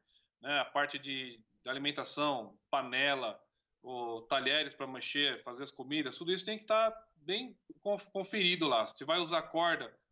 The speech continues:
quanto de corda, o tamanho é suficiente, né? E aí,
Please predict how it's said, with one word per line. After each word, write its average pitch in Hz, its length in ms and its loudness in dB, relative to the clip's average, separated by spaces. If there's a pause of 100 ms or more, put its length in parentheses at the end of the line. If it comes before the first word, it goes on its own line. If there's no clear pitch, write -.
quanto 190 320 0
de 170 100 -6
corda, 160 520 0
o 113 80 -10
tamanho 160 420 2
é 160 80 0
suficiente, 151 840 0
né? 170 260 -2 (640)
E 185 80 0
aí, 196 400 0